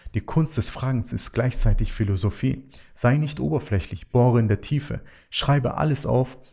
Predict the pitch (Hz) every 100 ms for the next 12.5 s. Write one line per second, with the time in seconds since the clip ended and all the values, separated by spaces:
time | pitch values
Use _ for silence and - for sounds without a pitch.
0 | _ - 123 127 - - 127 - 113 -
1 | 123 - 113 107 - 135 107 95 98 98
2 | - - - _ - - - 113 - 175
3 | 139 135 - 147 123 117 - 113 110 113
4 | - _ _ 117 107 117 120 117 120 -
5 | 110 104 92 95 95 85 104 107 117 95
6 | 98 98 - - - - _ - 139 123
7 | 110 107 - 110 104 127 135 127 110 117
8 | - 113 - 107 107 104 107 135 127 -
9 | 110 107 - - - 117 101 104 - -
10 | 120 143 139 123 113 113 - 120 117 -
11 | - 107 - 107 110 - 104 123 123 104
12 | 98 117 107 -